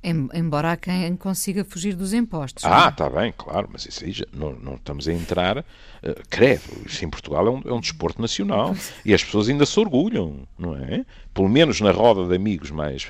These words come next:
Speaker 2: mais chegados, as pessoas orgulham-se disso. Pronto. Mas, se a pessoa tem realmente a noção de que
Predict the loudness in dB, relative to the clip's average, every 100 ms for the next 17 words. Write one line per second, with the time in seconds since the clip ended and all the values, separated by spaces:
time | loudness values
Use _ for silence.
0 | -6 -2 0 -2 0 0 -2 -6 -4 0
1 | 0 -2 -6 -8 -12 -16 -18 -20 -10 -2
2 | -2 -4 -20 -20 -20 -18 0 8 8 8
3 | 2 -12 -14 -20 -20 -20 -20 -20 -20 -20
4 | -20 -20 -20 -18 -6 -2 4 4 4 2
5 | -2 2 4 2 2 0 2 2 2 -2
6 | -4 -4 -8 -12 -12 -18 -20 -20 -20 -20
7 | -20 -14 -12 -6 0 0 -2